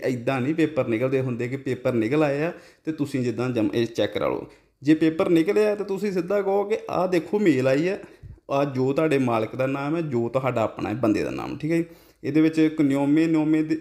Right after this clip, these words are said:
ਦਿਲ ਰਿਕੀ ਦੈਂਤੇ ਹੁੰਦਾ ਜਿਹੜਾ ਮਾਲਕ, ਠੀਕ ਹੈ ਜੀ, ਤੇ ਕਨਿਓਮੇ ਨੋਮੇ ਲਬੋਰਾਤੋਰੇ ਜਿਹੜਾ ਕਿ ਬੰਦਾ, ਯਾਨੀ ਕਿ ਕੰਮ ਆ ਜਿਹੜਾ ਆਪਣਾ ਇੰਡੀਆ ਤੋਂ ਵੀਰ ਆਉਣ ਵਾਲਾ ਹੈ, ਠੀਕ ਹੈ। ਇਹ ਦੋ ਹੁੰਦੇ ਨੇ।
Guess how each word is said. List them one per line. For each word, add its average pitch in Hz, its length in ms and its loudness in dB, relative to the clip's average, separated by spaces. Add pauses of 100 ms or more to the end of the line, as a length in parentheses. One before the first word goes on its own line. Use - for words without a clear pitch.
ਦਿਲ 139 340 -2 (320)
ਰਿਕੀ 131 300 -4
ਦੈਂਤੇ 113 400 0
ਹੁੰਦਾ 143 200 0
ਜਿਹੜਾ 147 200 -2
ਮਾਲਕ, 104 380 -2 (120)
ਠੀਕ 135 160 -4
ਹੈ 156 40 2
ਜੀ, 147 100 -2 (260)
ਤੇ 147 80 -10
ਕਨਿਓਮੇ 156 600 2
ਨੋਮੇ 165 500 2
ਲਬੋਰਾਤੋਰੇ 117 680 0
ਜਿਹੜਾ 127 300 -6
ਕਿ 156 100 -2
ਬੰਦਾ, 113 440 0
ਯਾਨੀ 127 160 0
ਕਿ 139 80 -2
ਕੰਮ 113 340 -2
ਆ 113 80 2
ਜਿਹੜਾ 117 180 0
ਆਪਣਾ 127 200 -2
ਇੰਡੀਆ 107 260 0
ਤੋਂ 113 120 -2
ਵੀਰ 110 200 -2
ਆਉਣ 67 140 -6
ਵਾਲਾ 71 140 -2
ਹੈ, 98 60 2
ਠੀਕ 139 160 -2
ਹੈ। 175 160 0 (340)
ਇਹ - 80 -4
ਦੋ 113 260 4
ਹੁੰਦੇ 95 240 -2
ਨੇ। 78 100 -4